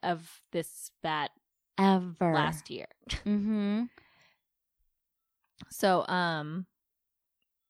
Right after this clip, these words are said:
Speaker 1: so I'm very happy to see that. I mean, I, you can't see that in that scene. I'm just remembering a photo 'cause they did a pre-, a premiere night.
Speaker 2: Yes.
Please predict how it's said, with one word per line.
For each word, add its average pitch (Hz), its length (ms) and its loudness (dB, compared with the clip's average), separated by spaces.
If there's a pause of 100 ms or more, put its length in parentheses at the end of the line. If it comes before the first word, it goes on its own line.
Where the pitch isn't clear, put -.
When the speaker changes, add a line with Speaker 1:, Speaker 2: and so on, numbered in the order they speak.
(1040)
Speaker 1:
so - 340 0
I'm 190 440 0 (180)
very 180 280 2
happy 165 240 -6
to 165 80 -10
see - 80 -6
that. 160 60 0
I 160 60 -2
mean, 156 160 -8
I, 170 240 -4 (180)
you 180 140 -6
can't - 240 -10
see 170 80 -8
that 160 160 -6
in 160 80 -8
that 151 280 -10
scene. 151 280 -10
I'm 190 100 -6
just 180 160 -10
remembering 160 460 -8
a 151 80 -8
photo 151 520 -2
'cause - 280 -6 (400)
they 202 160 2
did 392 320 0 (100)
a 190 140 2
pre-, 180 220 -4 (120)
a 175 100 -2
premiere 165 400 -6
night. - 540 -14 (380)
Speaker 2:
Yes. - 560 0